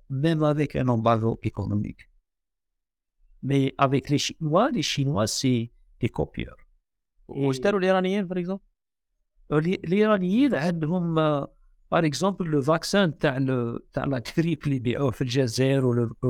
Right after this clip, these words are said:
Speaker 1: ou le vaccin contre l'hépatite B, sont faits en, en, en Iran. En, en, en Iran, euh, j'ai visité l'installation de production des vaccins. Euh, عندهم des bioréacteurs de deux mille cinq cents litres.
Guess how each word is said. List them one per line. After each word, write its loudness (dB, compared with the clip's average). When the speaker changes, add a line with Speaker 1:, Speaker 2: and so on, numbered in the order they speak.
Speaker 1:
ou 0
le 2
vaccin 0
contre 0
l'hépatite -2
B, -2
sont 0
faits 0
en, 4
en, 2
en 2
Iran. 2
En, -2
en, -2
en 2
Iran, 0
euh, 0
j'ai 0
visité -2
l'installation 0
de -2
production -4
des -2
vaccins. 0
Euh, 0
عندهم 0
des 2
bioréacteurs 2
de -2
deux 0
mille -2
cinq -2
cents -4
litres. -6